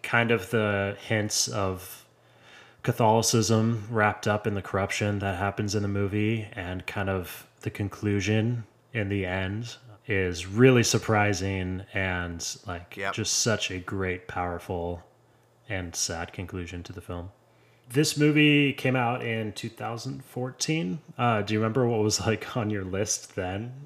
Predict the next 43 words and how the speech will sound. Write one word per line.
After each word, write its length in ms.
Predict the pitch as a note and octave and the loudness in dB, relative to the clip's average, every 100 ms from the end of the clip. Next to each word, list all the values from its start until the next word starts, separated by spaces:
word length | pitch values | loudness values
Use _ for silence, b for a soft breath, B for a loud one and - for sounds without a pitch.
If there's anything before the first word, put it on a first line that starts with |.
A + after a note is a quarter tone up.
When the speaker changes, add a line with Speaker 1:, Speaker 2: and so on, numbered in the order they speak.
| - - | -18 -10
Speaker 1:
and 760 | G#2 F#2+ F#2 F#2+ F#2+ G#2 - - | -6 -6 -6 -8 -10 -12 -16 -10
where 280 | G#2 G#2+ | -8 -6
you 140 | A#2 A2 | -8 -8
think 340 | - A2 G2 | -4 -6 -4
this 200 | G#2 - | -4 -4
would 220 | G#2+ G2+ | -4 -6
go 320 | - F#2+ A#2+ B2+ _ _ _ _ | -4 -4 -4 -6 _ _ _ _
if 200 | D3+ A#2 | -4 0
you 120 | A#2 G#2+ | 4 4
were 100 | G#2+ | 4
to 140 | A2+ | 2
reconsider? 720 | G2+ G#2 G#2+ - G#2 A#2+ C3 - b b b b b b b - | 0 0 0 2 2 2 -2 -8 b b b b b b b -4
Speaker 2:
That's 300 | E3+ A3+ C#4 | -4 -2 0
an 240 | B3 A3 | 0 0
interesting 400 | F#3 F#3+ F3+ F#3+ | -4 -8 -6 -2
question. 540 | G3 F#3+ - G#2 F#2+ - | 2 2 0 -8 -8 -4
Um, 500 | A2+ A#2+ A#2+ A2+ G2+ _ b b b b - | 0 2 0 -4 -12 _ b b b b -16
um, 340 | F2+ D2 - _ _ B B | -14 -16 -20 _ _ B B
yeah, 240 | - D3+ G#2 | 2 4 4
I 80 | G2 | 2
probably 360 | D3 D#3+ E3+ | 2 4 2
had 200 | E3 C#3 | -2 -2
Birdman 520 | B2+ C3 C3 B2+ B2+ | -2 -2 -2 -2 -2
or 480 | B2 G#2+ G#2+ G2+ F#2 B B B B | -2 -2 -2 -2 -6 B B B B
Boyhood 580 | G#2+ A2+ C3 A#2+ A2 G#2 | -10 -2 -2 0 -2 -2
on 160 | G2 G2 | -4 -4
top 240 | G#2+ G2+ | -2 -4
of 60 | G2+ | -4
my 120 | G2 | -8
list. 520 | F#2+ F#2+ G2 - - _ B B B B _ _ _ | -6 -8 -8 -14 -18 _ B B B B _ _ _
You 80 | F#3+ | -4
know, 60 | G3 | -2
it, 160 | G3 G#3+ | -2 -4
it'd 180 | F3+ G#3+ | -8 0
probably 280 | C4 C#4+ B3+ | 4 4 4
be 20 | |
right 220 | F3+ F3 | 2 4
up 120 | F3 | 2
there 160 | F3+ D#3+ | 2 0
in 80 | D3 | 0
the 60 | |
top 240 | C3+ C#3 - | 2 0 4
five. 520 | C3 A2+ B2 D3 | 6 6 4 -2